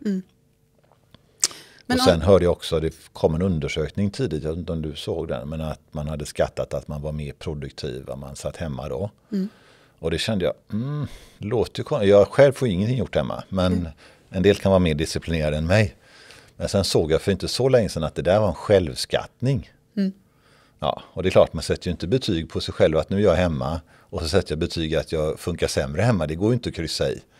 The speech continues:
Speaker 1: Nej,
Speaker 2: Så
Speaker 1: då
Speaker 2: då fick man ju
Speaker 1: får man inte
Speaker 2: svaret
Speaker 1: vara
Speaker 2: på
Speaker 1: hemma
Speaker 2: varför
Speaker 1: mer.
Speaker 2: man var mer produktiv hemma, för att man själv har kryssat i det, vilket
Speaker 1: Mm.
Speaker 2: man nästan måste göra.
Speaker 1: Mm.
Speaker 2: Annars ska du kryssa i att, ah, jag funkar inte lika bra hemma. Det blir ju oä-, alltså, så det var lite bra spaning.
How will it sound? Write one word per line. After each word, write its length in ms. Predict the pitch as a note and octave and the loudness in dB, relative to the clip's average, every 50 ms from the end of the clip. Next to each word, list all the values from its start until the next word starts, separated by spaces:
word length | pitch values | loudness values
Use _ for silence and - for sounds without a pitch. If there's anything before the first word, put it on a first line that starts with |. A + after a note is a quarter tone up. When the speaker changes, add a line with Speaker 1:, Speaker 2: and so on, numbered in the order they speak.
| _ _ _ - - _ - - - - _ - | _ _ _ -20 -20 _ -20 -20 -20 -14 _ -2
Speaker 1:
Nej, 140 | - A3+ G#3+ | -2 0 2
Speaker 2:
Så 60 | G#3 | 2
Speaker 1:
då 60 | G#3 | 4
Speaker 2:
då 60 | G#3 | 6
fick 240 | G#3+ F3+ B2 - - | 6 6 6 6 4
man 100 | - F2+ | 2 0
ju 40 | F2+ | 2
Speaker 1:
får 160 | - - - | 4 6 6
man 80 | D#2 D2 | 6 6
inte 60 | D2 D2+ | 6 4
Speaker 2:
svaret 140 | - - | 2 2
Speaker 1:
vara 80 | G2 F2+ | 4 6
Speaker 2:
på 60 | F2+ | 8
Speaker 1:
hemma 100 | F2+ E2+ | 8 8
Speaker 2:
varför 160 | E2 - G#2 | 6 4 2
Speaker 1:
mer. 40 | F#2 | 2
Speaker 2:
man 140 | F2+ F2+ F2+ | 2 4 4
var 140 | F2+ F2 D#2+ | 4 4 4
mer 180 | D#2+ F2 E2 | 2 0 -2
produktiv 360 | - - F2+ E2+ D#2+ F2 E2+ D#2+ | -2 -2 -2 -2 0 0 2 4
hemma, 220 | F2+ E2+ D#2+ D2 | 2 2 2 0
för 100 | - E2+ | -2 -4
att 100 | D2+ - | -4 -2
man 100 | - E2 | -4 -8
själv 380 | - - - - G2+ A#2 C3 A2+ | -8 -4 0 4 4 4 4 4
har 80 | G2+ F2+ | 0 0
kryssat 420 | - - F2+ - - F#2+ E2+ - | 0 -2 -4 0 2 2 2 2
i 160 | - B2+ C3 | 2 2 2
det, 180 | A2 F2+ D#2+ - - | 4 4 2 0 0
vilket 180 | - F2 D#2+ G2+ | -4 -4 -2 0
Speaker 1:
Mm. 40 | G2 | 0
Speaker 2:
man 180 | F2+ E2+ F2 F2 | 0 0 0 -2
nästan 260 | E2 - - D#2 E2 | -2 -2 -2 -2 0
måste 380 | F2 - - - - - A#2+ C3 | 0 -2 -2 -4 -4 0 2 4
göra. 340 | C3+ A2+ D#2+ C2 - - - - | 4 4 4 2 0 -2 -4 -4
Speaker 1:
Mm. 240 | G3 F#3+ F3+ F3 - | -4 -4 -4 -4 -6
Speaker 2:
Annars 160 | - F2 D#2+ | -6 -8 -6
ska 120 | - - E2 | -4 -6 -6
du 60 | D#2 | -6
kryssa 340 | - - G2+ F2+ - - G#2 | -4 -4 -2 0 2 2 2
i 100 | E2 D2+ | 2 2
att, 200 | D2 C2+ - - | 0 -4 -4 -2
ah, 200 | E2 E2+ E2+ - - - - - - - - | -2 0 -2 -2 -6 -12 -20 -20 -20 -18 -10
jag 200 | - D#2+ D2+ C#2+ | -6 -4 -4 -2
funkar 280 | - - A2 F#2+ - F#2 | -2 -2 -2 0 0 -2
inte 160 | E2 - - | -2 -2 -2
lika 200 | E2 D#2 D2+ D#2+ D#2 | -4 -2 -2 0 0
bra 140 | D#2 D2 | 0 0
hemma. 320 | C2+ E2+ E2+ D#2 D2 D2+ D#2 | 0 -2 -2 -4 -4 -6 -6
Det 120 | D2+ D2+ | -6 -6
blir 160 | D2+ F2+ G2+ | -4 -2 0
ju 140 | G2 G2 F#2+ | 0 0 0
oä-, 420 | - G2+ F#2 D#2+ D#2 C2 B1 C2+ - E2 | -2 -2 -4 -2 -2 -2 -2 0 -2 -2
alltså, 340 | E2+ - - F#2 E2+ D#2 D2+ - _ - - - - - - - - - - - - - - - _ _ _ _ _ | -2 -2 -2 -2 -2 -2 -4 -6 _ -20 -20 -20 -20 -20 -20 -20 -20 -20 -20 -20 -20 -20 -20 -20 _ _ _ _ _
så 160 | - - F#2+ | -8 -6 -2
det 180 | F2 G#2 A#2+ A#2+ | 0 2 4 6
var 120 | A#2+ B2+ | 6 6
lite 220 | B2 A2 - B2 A#2 | 6 6 2 2 4
bra 260 | F2+ D2+ C#2+ D2 D2 | 6 6 6 6 4
spaning. 680 | - - F#2+ E2+ D2+ C2+ C2+ C#2 D#2 G2 A2 G#2 - | 2 4 4 6 6 4 0 -2 0 0 -2 -2 -4